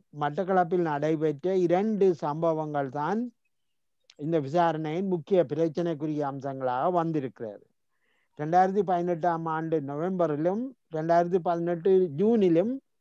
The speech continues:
ரெண்டு சம்பவங்கள் நடைபெற்றிருக்கின்றன. ஜூன் ரெண்டாயிரத்தி பதினெட்டில் ஒரு பாராளுமன்ற உறுப்பினர்களை, உறுப்பினரை கொல்வதற்காக சென்றதாகவும், ஆஹ், வ-, அந்த வழக்கமாக தடுத்து பரிசோதனை செய்கிற வேளையில்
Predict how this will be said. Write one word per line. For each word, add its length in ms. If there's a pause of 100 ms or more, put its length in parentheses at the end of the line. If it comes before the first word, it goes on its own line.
(280)
ரெண்டு 260
சம்பவங்கள் 760
நடைபெற்றிருக்கின்றன. 920 (1000)
ஜூன் 460
ரெண்டாயிரத்தி 600
பதினெட்டில் 600
ஒரு 180 (240)
பாராளுமன்ற 640
உறுப்பினர்களை, 800
உறுப்பினரை 560
கொல்வதற்காக 840
சென்றதாகவும், 920 (1000)
ஆஹ், 420 (440)
வ-, 140
அந்த 260 (460)
வழக்கமாக 840
தடுத்து 580
பரிசோதனை 640
செய்கிற 340
வேளையில் 560